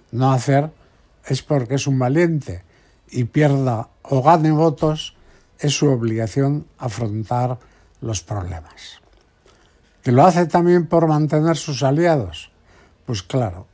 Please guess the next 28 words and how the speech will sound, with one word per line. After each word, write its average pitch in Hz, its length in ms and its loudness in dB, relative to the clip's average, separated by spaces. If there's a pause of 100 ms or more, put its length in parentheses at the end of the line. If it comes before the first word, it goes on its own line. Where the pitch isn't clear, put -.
(140)
es 156 140 -2
elemental. 95 640 -6 (720)
Como 127 260 -2
decía 123 380 2
Prieto, 147 640 0 (460)
la 127 180 -2
política 135 480 0
es 135 140 -2
un 139 120 0
arte 147 300 -2
de 120 140 -2
realidades 113 840 -4 (380)
y 123 140 -2
no 147 180 2
un 135 140 2
fumadero 117 640 -4
de 98 140 -10
opio. - 280 -18 (1120)
Y 139 200 0
eso 165 220 2
lo 160 140 4
sabe 151 300 2
bien 151 260 2
el 123 160 -2
presidente 131 540 -4
de 127 60 -2
La 107 120 -4
Mancha. 110 420 -10